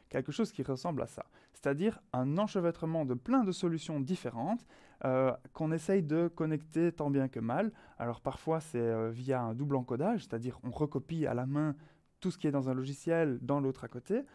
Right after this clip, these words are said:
Parfois c'est via des imports-exports, parfois c'est du développement. Quoi qu'il en soit, ça reste un peu du bricolage pour essayer de réussir à ce que toutes les applications se parlent et que les applications, les informations ne se perdent pas.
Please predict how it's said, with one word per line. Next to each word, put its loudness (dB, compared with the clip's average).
Parfois 0
c'est -2
via 0
des -4
imports-exports, 0
parfois -6
c'est -6
du -2
développement. -2
Quoi -2
qu'il -2
en 0
soit, -2
ça -4
reste -2
un 4
peu 2
du 2
bricolage 4
pour -6
essayer 0
de 0
réussir -2
à -2
ce -10
que 0
toutes -2
les 0
applications -4
se -10
parlent 0
et 0
que 0
les 2
applications, -8
les 0
informations -4
ne -2
se -12
perdent -12
pas. -14